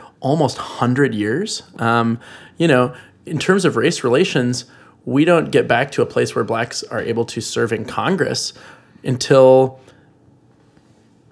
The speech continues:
at least not in the South, until the nineteen sixties.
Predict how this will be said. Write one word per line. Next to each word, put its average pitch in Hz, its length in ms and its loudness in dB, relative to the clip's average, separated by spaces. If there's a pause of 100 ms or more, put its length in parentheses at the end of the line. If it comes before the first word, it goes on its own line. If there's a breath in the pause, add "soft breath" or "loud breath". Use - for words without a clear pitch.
(100)
at 135 60 -2
least 131 160 0
not 123 80 0
in 113 60 -6
the 101 80 -8
South, 156 520 -2 (300)
until 135 240 -2
the 127 100 -2
nineteen 113 520 -2
sixties. - 540 -10